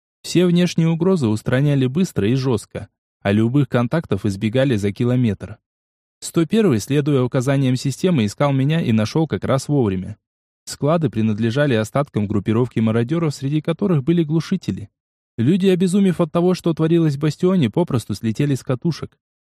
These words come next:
Кип не стал разбираться, кто хороший и кто плохой, попросту их всех уничтожил. Удивительно, но моя бочка почти сразу сообразила, что Кип не опасен для нас,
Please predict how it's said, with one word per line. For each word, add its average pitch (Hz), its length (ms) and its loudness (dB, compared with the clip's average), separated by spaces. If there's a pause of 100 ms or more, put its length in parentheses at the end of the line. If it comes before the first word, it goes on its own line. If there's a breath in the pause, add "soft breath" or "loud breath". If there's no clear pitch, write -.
(840)
Кип 226 120 0
не 208 120 4
стал 214 260 0
разбираться, 170 520 0
кто 170 200 -2
хороший 170 440 0
и - 20 -2
кто 165 180 -2
плохой, 151 380 0
попросту 131 480 -2
их 113 160 -2
всех - 260 -2
уничтожил. 107 680 -2 (420)
Удивительно, 110 640 0
но 107 120 0
моя 147 260 2
бочка 180 380 -2
почти 170 320 -2
сразу 190 360 0
сообразила, 120 640 0
что 123 220 -4
Кип - 240 -4
не 160 120 0
опасен 165 440 0
для 147 140 -2
нас, 143 280 -2